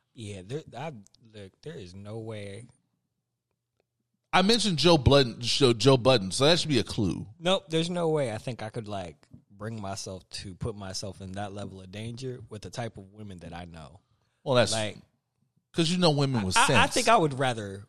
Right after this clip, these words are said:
Speaker 1: run out into traffic
Speaker 2: Because you know women
Speaker 1: and
Speaker 2: with
Speaker 1: film
Speaker 2: sense
Speaker 1: that.
Speaker 2: that would stand up for themselves.
Speaker 1: Like, we, we gonna film the episode on I forty-five.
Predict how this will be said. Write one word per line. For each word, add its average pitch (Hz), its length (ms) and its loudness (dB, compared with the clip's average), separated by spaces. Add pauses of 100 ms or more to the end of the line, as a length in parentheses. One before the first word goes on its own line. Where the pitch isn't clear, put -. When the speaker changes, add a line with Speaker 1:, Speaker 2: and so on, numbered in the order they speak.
Speaker 1:
run 131 200 -8
out 113 180 -8
into 92 180 -16
traffic 139 560 -4
Speaker 2:
Because 147 300 2
you 160 80 0
know 143 140 6
women 123 260 0
Speaker 1:
and 107 100 -2
Speaker 2:
with 101 80 0
Speaker 1:
film 208 200 8
Speaker 2:
sense 147 140 6
Speaker 1:
that. 117 160 0
Speaker 2:
that 104 100 4
would 95 100 0
stand 110 360 0
up 98 120 0
for 95 120 -4
themselves. 82 540 -6
Speaker 1:
Like, 143 180 0
we, 208 180 0
we 190 180 0
gonna 170 240 2
film 170 300 2
the - 160 -4
episode 135 720 -2
on 131 220 -4
I 135 160 0
forty-five. 117 720 -6